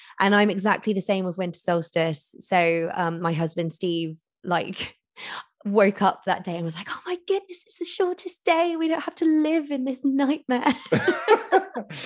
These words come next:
Speaker 1: Um, and it was really funny, actually. I went out to work last week and I came out of a session that I was doing. I was doing a live for TikTok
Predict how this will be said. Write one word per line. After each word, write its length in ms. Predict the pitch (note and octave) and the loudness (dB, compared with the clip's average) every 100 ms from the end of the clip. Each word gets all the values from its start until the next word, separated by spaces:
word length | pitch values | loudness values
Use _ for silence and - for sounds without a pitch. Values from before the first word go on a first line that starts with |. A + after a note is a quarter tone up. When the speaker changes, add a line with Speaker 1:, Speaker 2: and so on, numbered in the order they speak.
| - - - - _ _ - | -12 -14 -18 -20 _ _ 4
Speaker 1:
Um, 260 | B3 B3 B3 | 4 6 4
and 140 | C#4 | 2
it 60 | C#4 | 2
was 120 | C4 | 0
really 140 | C#4+ C#4 | -2 -2
funny, 220 | C#4+ C4 | -2 -2
actually. 200 | A3+ A#3 | -4 -4
I 80 | A3 | -4
went 140 | G#3+ | -4
out 180 | G#3 - | -6 -8
to 100 | G#3 | -6
work 320 | G3+ F#3+ - _ - - - _ - | -4 -4 -6 _ -20 -20 -20 _ -6
last 400 | A3+ G#3+ G#3 - | 2 4 2 -2
week 320 | A#3 G#3+ - - - | -6 -6 -10 -12 -4
and 380 | G3+ G3+ G3+ - | -2 0 -2 0
I 300 | G3 G3 G3 - | 0 0 -2 -8
came 680 | - A#3 G#3+ G#3 G3+ G3 - | -2 0 2 0 -2 -4 -2
out 360 | G3 G3+ G3 - | 2 2 0 -8
of 80 | F#3+ | -8
a 40 | |
session 420 | F3 G3 - F#3+ | -4 -4 -4 -4
that 100 | F#3 | -4
I 80 | - | -4
was 140 | F3+ - | -4 -2
doing. 240 | F3+ F3 | -2 -2
I 40 | |
was 100 | F3 | -6
doing 160 | F3+ E3+ | -6 -6
a 160 | E3+ F3 | -4 0
live 400 | F#3 F3+ E3+ E3 | 2 2 0 -4
for 60 | |
TikTok 460 | - - - D#3+ | -10 -12 -6 -6